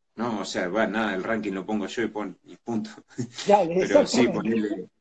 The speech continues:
Speaker 2: Las dos Rominas.
Speaker 1: <laughs> a Romy, sí, a Romy Palacio me,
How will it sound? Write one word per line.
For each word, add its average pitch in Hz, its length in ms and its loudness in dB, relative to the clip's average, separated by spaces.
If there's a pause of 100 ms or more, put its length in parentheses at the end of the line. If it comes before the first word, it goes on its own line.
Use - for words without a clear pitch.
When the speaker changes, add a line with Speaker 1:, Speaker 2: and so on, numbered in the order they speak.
(800)
Speaker 2:
Las 127 180 8
dos 220 140 10
Rominas. 190 560 2
Speaker 1:
<laughs> - 0 -
a 104 100 4
Romy, 120 560 4 (280)
sí, 117 520 4 (380)
a 98 160 -2
Romy 107 400 4
Palacio 113 560 2
me, 90 540 -6